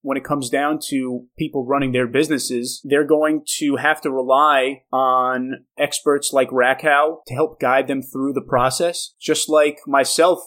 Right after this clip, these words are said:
B N C Insurance and Risk Advisors, people are running their business and they can't afford to dedicate the time to insurance and risk management. So, you know, I think that it just gets back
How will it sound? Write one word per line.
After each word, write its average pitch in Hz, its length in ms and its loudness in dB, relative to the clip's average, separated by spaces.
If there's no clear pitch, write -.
B 139 200 -4
N 127 120 -6
C 135 220 -4
Insurance 131 400 -6
and 123 120 -8
Risk 151 200 -2
Advisors, 123 800 -2
people 180 460 -2
are 143 120 2
running 147 300 0
their 139 140 2
business 143 800 -2
and 139 440 -6
they 160 480 -2
can't 147 280 -2
afford 165 420 -2
to 139 80 -6
dedicate 151 540 0
the 131 80 -10
time 143 560 0
to 143 200 2
insurance 151 760 -2
and 135 140 -6
risk 143 240 -2
management. 135 560 -4
So, 143 680 2
you 147 120 -2
know, 139 380 0
I 147 80 -4
think 170 300 -4
that 151 300 0
it - 180 -12
just 156 220 -4
gets - 180 -2
back 147 340 0